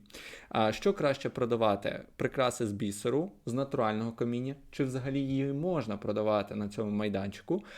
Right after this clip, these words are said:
або ж іменними орнаментами? Тож, приємного перегляду, якщо це вас зацікавило. Світлана, наскільки актуальні прикраси ручної роботи?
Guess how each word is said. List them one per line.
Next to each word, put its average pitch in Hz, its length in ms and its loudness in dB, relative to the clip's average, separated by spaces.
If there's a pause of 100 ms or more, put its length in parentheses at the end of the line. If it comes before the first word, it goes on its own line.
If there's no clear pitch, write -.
(140)
або 185 300 4
ж - 140 -8 (160)
іменними 135 720 0 (120)
орнаментами? 113 840 0 (380)
Тож, 113 280 2 (100)
приємного 127 520 -2
перегляду, 135 460 0
якщо 104 300 0
це 110 120 -6
вас 107 180 0
зацікавило. 110 600 -4
Світлана, 113 560 -4
наскільки 151 440 -4
актуальні 131 480 -4
прикраси 135 580 -6
ручної 120 540 -6
роботи? 117 500 0